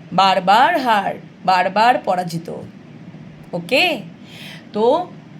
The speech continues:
অবশ্যই মহামান্য অ্যাঞ্জেল দেখিয়ে দিলেন, তোমরা তোমাদের মধ্যে নেগেটিভ এনার্জিগুলোকে দমন করো, ঠিক আছে? এবং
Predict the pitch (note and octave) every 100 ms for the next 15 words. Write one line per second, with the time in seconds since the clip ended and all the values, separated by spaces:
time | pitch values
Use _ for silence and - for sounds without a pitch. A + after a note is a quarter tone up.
0 | - - G3 G#3 A#3+ - C#4+ D#4 E4+ D4
1 | G3 F#3 G3+ G#3 G#3 G#3+ G3+ G3 G#3 F#3+
2 | F#3 - A#3 A#3+ B3 C#4 C#4 - - -
3 | - G3 G3 G#3 G#3+ G#3 G#3 - - -
4 | - - - - - - - F3+ F#3 F#3+
5 | G#3 G3 F3+ G3+ G3+ F#3 F3+ F#3 G3+ G3+
6 | - F#3 F#3 F#3 E3+ G3 F#3+ F#3+ - G#3
7 | G3+ - - - - F#3 F3+ F#3+ G3+ F#3
8 | F3+ F3+ G#3+ C4 C4+ - - - - -
9 | - - - - - - - G#3 C4 -
10 | G#3+ - - - - - - - - -
11 | F#3+ F#3+ A3 A3+ A#3